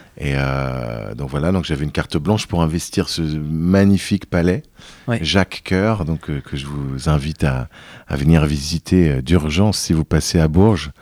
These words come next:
Speaker 1: C'est vraiment un palais, euh, le palais de l'amour, quoi. C'est, il a été construit par Jacques Coeur pour sa dulcinée, massée de Léo de Part. Et on sent vraiment, enfin,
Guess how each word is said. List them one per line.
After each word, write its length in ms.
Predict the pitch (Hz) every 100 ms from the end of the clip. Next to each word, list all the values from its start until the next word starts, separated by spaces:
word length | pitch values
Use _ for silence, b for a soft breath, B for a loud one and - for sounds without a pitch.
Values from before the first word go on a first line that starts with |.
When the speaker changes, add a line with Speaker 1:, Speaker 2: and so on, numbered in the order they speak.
| B B B B B
Speaker 1:
C'est 180 | - -
vraiment 460 | 73 78 85 87 78
un 60 |
palais, 380 | - 82 76 80
euh, 480 | 76 65 64 62 62
le 80 | 64
palais 320 | - 82 80
de 100 | 73
l'amour, 440 | 76 76 76 80 -
quoi. 140 | 69
C'est, 300 | 64 - 65
il 100 | 65
a 40 | 67
été 160 | -
construit 380 | - 85 - 101
par 200 | - 80
Jacques 280 | 80 90 -
Coeur 260 | 101 92 B B B B
pour 160 | - 82
sa 160 | 92
dulcinée, 640 | 80 85 82 - 90 95 98
massée 460 | 90 85 - 98 85
de 100 | 82
Léo 240 | 82 82
de 120 | 82
Part. 360 | - 101 104 107 B B B -
Et 120 | 78
on 140 | 78
sent 300 | 73 - 92
vraiment, 400 | 82 76 76 82
enfin, 440 | 90 - 67 62